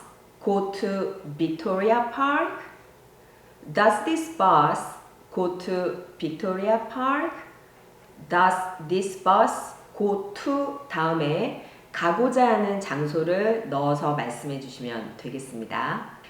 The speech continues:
네, 다섯 가지 문장 저희가 복습 한번 해보시겠습니다. 첫 번째 표현, 표를 어디에서 사야 합니까? Where do I get a ticket? 버스 요금은 어떻게 되나요? What's the fare?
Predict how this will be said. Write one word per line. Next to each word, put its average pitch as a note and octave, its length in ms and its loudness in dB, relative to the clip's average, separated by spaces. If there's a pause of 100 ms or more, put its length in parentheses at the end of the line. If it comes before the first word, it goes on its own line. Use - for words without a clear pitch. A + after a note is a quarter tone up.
네, D#3+ 200 4
다섯 C4 300 0
가지 C4 200 4
문장 F#3 460 4
저희가 D3+ 380 4
복습 A#3 280 0
한번 F3+ 240 2
해보시겠습니다. E3+ 1000 -2 (220)
첫 E4 160 0
번째 D#4+ 260 0
표현, G#3 460 4 (280)
표를 E4+ 480 4
어디에서 A3 460 8
사야 F3+ 240 -2
합니까? F#3+ 720 0 (120)
Where F#3 720 2
do E3+ 160 4
I F#3+ 340 2
get E3 160 2
a F3+ 320 0
ticket? - 440 -2 (920)
버스 B3+ 340 0
요금은 F#3+ 400 2
어떻게 D#3+ 360 0
되나요? D#3+ 720 2 (400)
What's F3 480 2
the - 120 4 (140)
fare? D4 520 -2